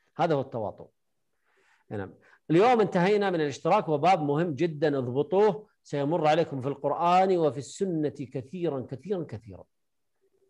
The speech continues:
وجمعه مهم، وسيعينك على فهم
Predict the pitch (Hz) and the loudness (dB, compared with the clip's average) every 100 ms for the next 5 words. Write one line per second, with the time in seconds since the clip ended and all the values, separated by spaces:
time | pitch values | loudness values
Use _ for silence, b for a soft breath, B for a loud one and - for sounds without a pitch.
0 | _ _ _ _ _ - 127 131 135 131 | _ _ _ _ _ -6 0 4 6 6
1 | 123 120 113 180 190 175 165 151 139 185 | 4 2 2 0 2 2 2 0 0 0
2 | 117 - _ _ _ - 139 147 135 165 | -2 -6 _ _ _ 0 2 4 2 0
3 | 147 160 202 214 - 151 160 147 175 170 | 2 4 4 4 0 0 2 2 0 0
4 | 175 | -4